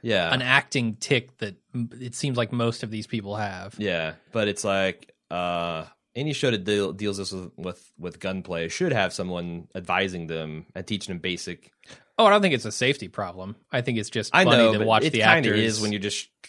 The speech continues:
Speaker 1: shake, yeah,
Speaker 2: But
Speaker 1: I
Speaker 2: they all
Speaker 1: mean
Speaker 2: have their fingers off the trigger. So,
Speaker 1: Oh,
Speaker 2: like,
Speaker 1: okay.
Speaker 2: all, all doing the safety thing with just your finger on the side of the gun.
Speaker 1: Right.
Speaker 2: So they, they know what they're doing, but they don't realize they're shaking the gun, I'm certain.
Speaker 1: Well,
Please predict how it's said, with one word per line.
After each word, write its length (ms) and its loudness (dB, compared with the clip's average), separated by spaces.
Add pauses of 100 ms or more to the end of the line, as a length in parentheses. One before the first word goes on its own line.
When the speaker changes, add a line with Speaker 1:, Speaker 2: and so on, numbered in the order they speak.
(220)
Speaker 1:
shake, 320 -2
yeah, 420 2
Speaker 2:
But 80 8
Speaker 1:
I 40 4
Speaker 2:
they 80 8
all 100 10
Speaker 1:
mean 60 8
Speaker 2:
have 100 6
their 80 0
fingers 320 -2
off 120 -8
the 80 -14
trigger. 440 -10
So, 240 2
Speaker 1:
Oh, 20 2
Speaker 2:
like, 140 0
Speaker 1:
okay. 320 -4
Speaker 2:
all, 280 0 (100)
all 180 4
doing 320 2
the 80 2
safety 320 -2
thing 340 0
with 320 -6 (220)
just 180 -16
your 60 -20
finger 240 -4
on 60 -2
the 60 -4
side 180 -2
of 60 -4
the 60 -4
gun. 340 -8
Speaker 1:
Right. 340 -4 (600)
Speaker 2:
So 220 -4
they, 200 -4
they 160 0
know 80 4
what 120 4
they're 100 -2
doing, 240 2
but 120 2
they 120 6
don't 240 2 (100)
realize 380 0
they're 120 -4
shaking 340 -4
the 60 -14
gun, 240 -10
I'm 80 -16
certain. 400 -12
Speaker 1:
Well, 420 2